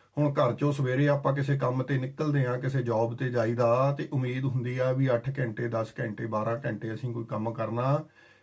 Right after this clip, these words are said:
ਤੇ ਉਸ ਕੰਮ ਦੇ ਬਦਲੇ ਅਸੀਂ ਕੁਝ ਕਮਾ ਕੇ ਲਿਜਾਣਾ, ਜਿਹਦੇ ਨਾਲ ਸਾਡਾ ਘਰ ਦਾ ਗੁਜ਼ਾਰਾ ਚੱਲਣਾ,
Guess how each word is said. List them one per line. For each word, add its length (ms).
ਤੇ 80
ਉਸ 220
ਕੰਮ 380
ਦੇ 100
ਬਦਲੇ 360
ਅਸੀਂ 180
ਕੁਝ 180
ਕਮਾ 380
ਕੇ 160
ਲਿਜਾਣਾ, 680
ਜਿਹਦੇ 340
ਨਾਲ 220
ਸਾਡਾ 260
ਘਰ 200
ਦਾ 140
ਗੁਜ਼ਾਰਾ 380
ਚੱਲਣਾ, 500